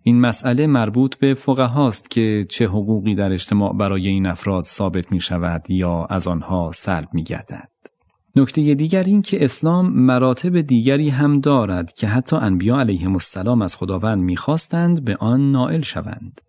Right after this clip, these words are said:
حضرت ابراهیم و حضرت اسماعیل علیهم السلام وقتی کعبه را بنا می‌کردند،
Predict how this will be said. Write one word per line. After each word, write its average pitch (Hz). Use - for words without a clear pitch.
حضرت 175
ابراهیم 139
و 123
حضرت 113
اسماعیل 107
علیهم 90
السلام 101
وقتی 101
کعبه 101
را 98
بنا 101
می‌کردند، 135